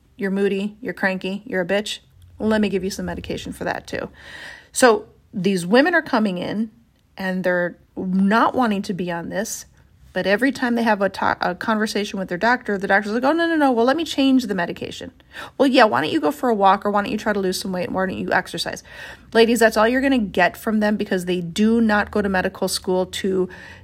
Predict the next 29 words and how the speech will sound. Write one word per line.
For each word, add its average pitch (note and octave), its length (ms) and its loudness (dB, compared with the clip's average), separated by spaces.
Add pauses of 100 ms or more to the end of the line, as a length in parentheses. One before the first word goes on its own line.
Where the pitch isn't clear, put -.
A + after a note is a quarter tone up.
(600)
treat G#3+ 520 -4 (420)
the F#3 560 -4
root G3 520 -4
cause F#3 360 -2
of E3+ 160 -8
the - 60 -8
problem. F3 600 -6 (160)
It's F3 160 -10
all F3+ 180 -2
on F#3+ 200 -2
symptoms, D4 560 0
and F3+ 220 -6
they're F3 220 -2 (300)
paired A3 260 2
with G#3 140 -4
pharmaceuticals. C4 760 0 (160)
So G#3+ 300 2 (240)
they A3+ 100 4
go C4 160 6
to C#4+ 60 4
school C4 240 2
for B3+ 160 0
medicine. G3 460 4
I F3+ 60 -2
need F#3 200 -2
you G3 80 -2
to F#3 80 -2
understand F3 460 -4
this, - 180 -12